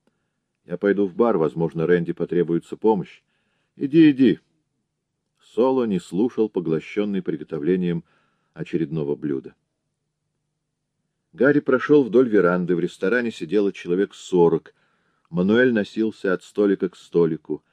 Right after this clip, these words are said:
Нина в ярко-алом брючном костюме стояла в окружении четырех мужчин. В пустом баре Рэнди мыл стаканы. Увидев Гарри, он вопросительно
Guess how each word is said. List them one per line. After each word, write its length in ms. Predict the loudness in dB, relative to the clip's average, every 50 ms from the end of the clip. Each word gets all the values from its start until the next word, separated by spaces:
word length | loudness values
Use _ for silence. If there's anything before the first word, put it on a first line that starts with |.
| _ _ _ _ _ _ -6
Нина 360 | -2 0 0 2 2 0 0
в 20 |
ярко-алом 760 | 2 0 0 0 -2 -4 -4 -4 -2 0 0 0 0 -2 -4
брючном 400 | -4 -6 -6 -6 -8 -10 -10 -8
костюме 480 | -6 -6 -6 -6 -6 -6 -6 -6 -6 -8
стояла 500 | -10 _ -4 -2 -2 0 0 0 0 0
в 40 |
окружении 600 | -2 -2 -6 -8 -8 -4 -4 -2 -2 -2 -4 -4
четырех 440 | -6 -10 -12 -8 -6 -4 -4 -6 -6
мужчин. 580 | -8 -8 -8 -10 -14 -12 -8 -8 -8 -8 -8 -14 _ _ _ _ _ _ _ _ _ _ _ _ _ _ _ _ _ _ _ _ _ _ _ _ _ _
В 80 | _ _
пустом 420 | -6 -6 -4 0 2 2 2 4
баре 280 | 2 2 4 6 4 4
Рэнди 320 | 4 4 2 2 0 -2 -2
мыл 240 | -2 -2 -2 -4
стаканы. 640 | -6 -10 _ -18 -18 -16 -12 -12 -10 -10 -10 -12 -16 _ _ _ _ _ _ _ _ _ _ _ _ _ _ _ _ _ _
Увидев 420 | -4 -2 0 0 0 0 -2 0
Гарри, 400 | -2 -2 0 0 0 -2 -2 -4 _ _ _ _ _ _ _ _ _ _ -6
он 180 | -4 -2 0
вопросительно 1000 | 0 0 0 -2 -4 -4 -4 -4 -6 -4 -4 -4 -4 -2 -2 -2 -2 -2 -2